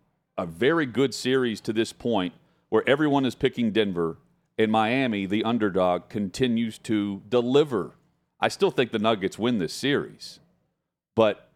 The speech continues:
Chad, the coaching job by Spoelstra continues to show why he's one of the few that remain in a job for the long haul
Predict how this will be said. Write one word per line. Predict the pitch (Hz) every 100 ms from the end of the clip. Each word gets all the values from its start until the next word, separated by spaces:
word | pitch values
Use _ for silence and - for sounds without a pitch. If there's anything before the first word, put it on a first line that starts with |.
| _
Chad, | 131 135 110 - -
the | 110
coaching | - 156 - 131 107
job | 107 104 95
by | 98
Spoelstra | - - 117 - 92 78 69 _ -
continues | 104 - 135 127 107
to | 101
show | - 113
why | 95 101 92
he's | 107 95
one | 110 107
of |
the | 90
few | - 110 107
that | 92 98
remain | 98 95 117 110 98 90 - _ _ _
in | - 123
a | 113
job | 85 98 113 110 92 - _
for | 135
the | 120
long | 104 104 117 117
haul | 92 95 78 69 -